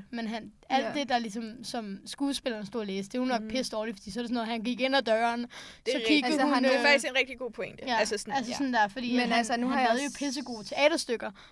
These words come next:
Speaker 1: men manuskriftet, det er jo lige så kedeligt, som alle manuskrifter er.
Speaker 2: Ja, ja.
Speaker 3: Mm.
Speaker 2: Men det er bare derfor, jeg synes, det er sådan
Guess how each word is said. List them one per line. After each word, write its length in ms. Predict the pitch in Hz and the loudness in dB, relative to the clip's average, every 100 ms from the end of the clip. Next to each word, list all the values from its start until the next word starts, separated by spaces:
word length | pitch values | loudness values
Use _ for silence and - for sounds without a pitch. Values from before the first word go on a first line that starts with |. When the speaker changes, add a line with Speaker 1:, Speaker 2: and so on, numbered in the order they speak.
| - | -6
Speaker 1:
men 200 | 240 226 | -6 -4
manuskriftet, 580 | 220 214 - 247 247 294 240 | -6 -8 -4 -4 -4 -4 -4
det 20 | |
er 40 | |
jo 60 | 254 | -2
lige 120 | 240 | -2
så 120 | 262 | -4
kedeligt, 300 | - 226 220 | -8 -8 -6
som 120 | 214 | -8
alle 160 | 214 226 | -8 -8
manuskrifter 500 | 220 208 - 196 - | -10 -12 -14 -16 -16
er. 360 | - 190 - 285 | -18 -20 -12 -4
Speaker 2:
Ja, 180 | 269 | -2
ja. 120 | 226 214 | -2 -4
Speaker 3:
Mm. 60 | 220 - | -8 -8
Speaker 2:
Men 160 | 226 | -6
det 60 | 220 | -2
er 40 | |
bare 120 | 214 226 | -2 0
derfor, 280 | 247 240 | -2 -4
jeg 120 | 233 214 | -6 -6
synes, 200 | 240 - | -12 -12
det 80 | |
er 60 | 220 | -12
sådan 340 | 208 190 185 | -8 -8 -10